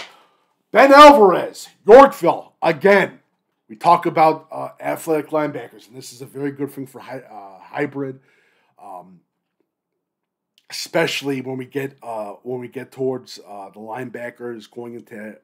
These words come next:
going into more of that hybrid defense,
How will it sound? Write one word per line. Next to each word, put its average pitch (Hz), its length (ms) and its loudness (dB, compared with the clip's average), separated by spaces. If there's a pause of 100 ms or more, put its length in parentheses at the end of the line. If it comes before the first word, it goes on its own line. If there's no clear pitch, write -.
(200)
going 135 460 -6
into 139 680 -12 (380)
more 143 220 -4
of 139 60 -12
that 127 140 -12
hybrid 139 580 -10
defense, 123 680 -18